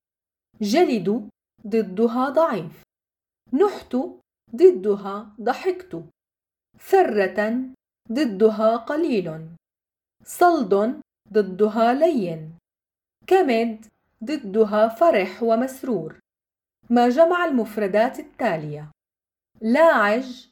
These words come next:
جمعها لواعج. اللحد جمعها اللحود. روح جمعها أرواح. صلة جمعها صلات.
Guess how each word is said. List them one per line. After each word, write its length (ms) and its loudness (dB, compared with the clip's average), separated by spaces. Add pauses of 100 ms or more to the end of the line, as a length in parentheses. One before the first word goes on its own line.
(220)
جمعها 800 -2
لواعج. 920 -2 (720)
اللحد 680 0 (280)
جمعها 920 0
اللحود. 800 -4 (720)
روح 720 -2 (300)
جمعها 880 -4
أرواح. 840 -4 (680)
صلة 640 2 (360)
جمعها 840 0
صلات. 720 -2